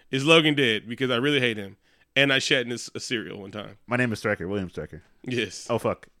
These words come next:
Speaker 1: And so he was like, "I'm not dead yet, but you will be. You're gonna die hard with a vengeance."
Speaker 2: <laughs>
Speaker 1: And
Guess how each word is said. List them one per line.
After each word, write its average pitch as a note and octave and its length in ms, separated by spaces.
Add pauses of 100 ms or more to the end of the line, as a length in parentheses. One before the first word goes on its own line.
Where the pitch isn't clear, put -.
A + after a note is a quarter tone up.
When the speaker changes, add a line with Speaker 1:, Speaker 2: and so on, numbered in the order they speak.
(680)
Speaker 1:
And C#3+ 240
so C3+ 260
he D#3 160
was B2+ 140
like, A#2 320 (200)
"I'm C3+ 140
not D#3+ 180
dead D#3 220
yet, A#2 280 (380)
but - 180
you E3+ 140
will D3 120
be. A2 380 (840)
You're B2+ 160
gonna A#2+ 160
die B2 280
hard A#2 420 (340)
with G#2 140
a G#2 60
vengeance." G#2+ 500 (140)
Speaker 2:
<laughs> - 880
Speaker 1:
And A#2 520